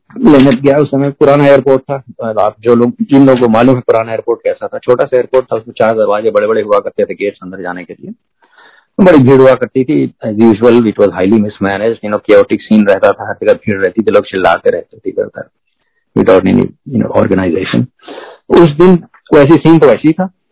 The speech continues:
बहुत भीड़ थी, बहुत chaotic था, totally disorganized, पर I couldn't believe my eyes, because you could see all the gates actually, you know, because the airport was small।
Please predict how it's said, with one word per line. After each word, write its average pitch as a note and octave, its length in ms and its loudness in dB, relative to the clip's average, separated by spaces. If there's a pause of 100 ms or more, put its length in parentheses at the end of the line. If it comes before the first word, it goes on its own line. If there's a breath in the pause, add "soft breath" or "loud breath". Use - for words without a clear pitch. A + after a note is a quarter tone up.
(180)
बहुत D3+ 260 -2
भीड़ D3+ 280 2
थी, E3+ 240 -8 (360)
बहुत D3 260 -2 (100)
chaotic C#3+ 300 4
था, D3 340 -8 (160)
totally C3+ 280 2
disorganized, C3+ 720 0 (1000)
पर - 60 2
I B2+ 200 0
couldn't D#3+ 200 2
believe D#3 240 2
my D3+ 180 -2
eyes, A#2+ 180 -6 (580)
because B2 320 2
you C3+ 100 4
could D3 140 2
see D#3 180 2
all C3 180 6
the B2 80 2
gates B2 380 2
actually, G#2+ 220 -4
you B2 100 -2
know, A2 120 -4
because A2 220 0
the G#2 100 2
airport G#2 280 0
was F#2+ 140 -2 (140)
small। G#2 220 -8